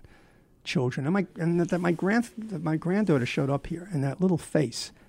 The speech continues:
and something that I know that she's got part of the D N A of everybody in her. Oh, man. Just, just astounding. And so all the memories I had of my father, uh, you know, let the bad ones slip,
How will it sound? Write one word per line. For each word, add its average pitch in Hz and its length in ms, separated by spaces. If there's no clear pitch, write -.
and 139 160
something 175 360
that 143 120
I 139 80
know 180 300
that 127 140
she's - 200
got 139 220
part 175 300
of 127 80
the 120 80
D 175 320
N 131 160
A 160 180
of 120 140
everybody 113 500
in 110 80
her. 110 240
Oh, 139 540
man. 127 420
Just, - 300
just - 200
astounding. 131 600
And 170 100
so 165 180
all 190 180
the 190 80
memories 180 340
I 151 60
had 170 160
of 160 80
my 156 100
father, 151 640
uh, 123 480
you 170 140
know, 165 440
let 202 200
the 175 80
bad 156 240
ones 127 200
slip, - 380